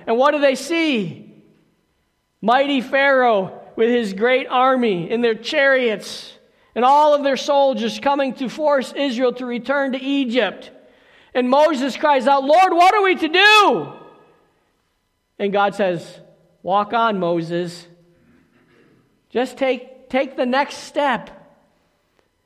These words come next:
Let me lead you through the Red Sea." So as the priests and the, and the Ark of the Covenant, as they step into the Red Sea, whoosh, the sea splits. And not just a little path for two or three people to walk across.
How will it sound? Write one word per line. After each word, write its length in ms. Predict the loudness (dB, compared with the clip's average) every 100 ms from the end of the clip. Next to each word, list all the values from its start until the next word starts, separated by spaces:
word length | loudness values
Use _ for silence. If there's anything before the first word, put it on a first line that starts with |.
| _ _ _ _ -4
Let 260 | -2 -2
me 200 | -2 -4
lead 360 | -4 -2 -2 -4
you 180 | -4 -6
through 240 | -6 -6
the 100 | -2
Red 260 | -2 -2 -6
Sea." 300 | -8 -6 -4
So 180 | -2
as 240 | 0 0 -4
the 80 | -10
priests 500 | -8 -6 -4 -4 -6
and 160 | -4
the, 240 | -6 -8 -8
and 120 | -6
the 100 | 0
Ark 260 | 0 0 -4
of 60 |
the 120 | -6 -2
Covenant, 440 | -2 -2 -4 -6 -12 -6
as 160 | -2
they 100 | -2
step 320 | -2 -2 0 -2
into 260 | -2 -4
the 120 | -2
Red 200 | 0 -2
Sea, 360 | -2 -2 -2 -2
whoosh, 640 | -8 -8 -6 -6 -8 -10 -18 _ _ _ _ _ _ _ _ _ _ _
the 100 | -6
sea 320 | -4 -2 -2
splits. 840 | -4 -2 0 0 -2 -10 -16 -20 _ _ -4
And 100 | 0
not 240 | 0 0
just 260 | -2 -2 -4
a 40 |
little 640 | -2 0 0 -2 -12 -20 -20 _ -8
path 400 | -2 0 0 -2
for 160 | -8
two 160 | -6 -6
or 80 | -6
three 180 | -6 -6
people 300 | -4 -4 -2
to 60 |
walk 260 | 0 -2 -4
across. 360 | -6 -2 -2